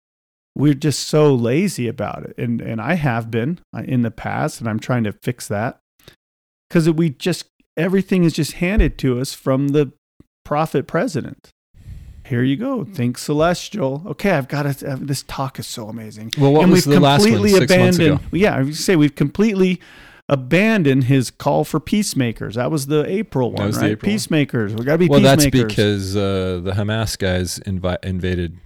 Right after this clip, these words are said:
Speaker 2: the
Speaker 1: <laughs>
Speaker 2: Israel guys, and vice versa.
Speaker 1: And so we've gone from, "Well, we need peacemakers needed," to "Think celestial," which,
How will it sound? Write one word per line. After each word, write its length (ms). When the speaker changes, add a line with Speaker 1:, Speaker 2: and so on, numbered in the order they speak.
Speaker 2:
the 80
Speaker 1:
<laughs> 20
Speaker 2:
Israel 380
guys, 340
and 120
vice 220
versa. 460
Speaker 1:
And 680
so 180
we've 120
gone 280
from, 280
"Well, 160
we 80
need 240
peacemakers 720
needed," 480
to 340
"Think 240
celestial," 680
which, 320